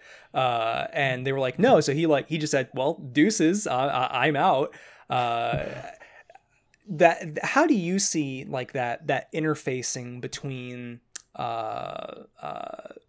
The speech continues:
Speaker 2: marketers and publishers and what their expectations for developers are and how that influences whether or not a game, um, gets canceled?
Speaker 1: I pers-, I mean, people might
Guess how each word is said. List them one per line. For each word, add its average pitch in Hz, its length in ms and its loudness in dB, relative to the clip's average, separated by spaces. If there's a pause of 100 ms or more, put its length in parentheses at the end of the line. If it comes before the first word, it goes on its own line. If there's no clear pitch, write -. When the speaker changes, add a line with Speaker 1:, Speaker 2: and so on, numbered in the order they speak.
(380)
Speaker 2:
marketers 147 640 2
and 123 120 -8
publishers 143 680 0
and 127 320 -6
what 151 260 -2
their 135 500 0 (540)
expectations 131 1000 -2
for 127 260 -4
developers 113 1000 -6
are 113 440 0
and 120 140 -6
how 123 240 -2
that 120 220 -4
influences 113 800 -10
whether 110 340 -6
or 104 60 -10
not 98 300 -8
a 110 80 -10
game, 98 580 -14 (380)
um, - 300 -14
gets 135 180 -8
canceled? 113 640 -16 (1800)
Speaker 1:
I 170 120 4 (360)
pers-, - 340 6
I 139 60 6
mean, 139 280 6 (260)
people 170 260 6
might 135 360 8